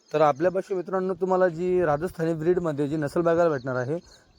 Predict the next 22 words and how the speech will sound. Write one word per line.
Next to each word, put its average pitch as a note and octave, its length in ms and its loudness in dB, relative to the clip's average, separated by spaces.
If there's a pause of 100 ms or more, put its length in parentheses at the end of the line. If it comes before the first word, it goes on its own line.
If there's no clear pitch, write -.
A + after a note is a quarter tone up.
(100)
ती F3+ 460 4
शिरोई, D#3 500 2
गुजरी, D3 500 0
अजमेरी, C#3+ 680 -2
कोटा C#3+ 500 2 (360)
अशा F3 160 -2
चार D#3+ 320 2
प्रकारच्या E3 460 -2
जाती D3 220 0
तुम्हाला D3+ 300 0
बघायला D3 340 2
भेटणार B2+ 320 -2
आहेत. C#3 280 0 (420)
दर E3+ 240 6
आठवड्याला E3 460 2
आपल्यापाशी D#3+ 380 -2
टोटल E3+ 420 0
दोनशे, D#3 440 -2
अडीचशे, D3 420 -2
तीनशे D3+ 460 -4 (360)
जसं D3+ 240 2
आपलं F#3 240 2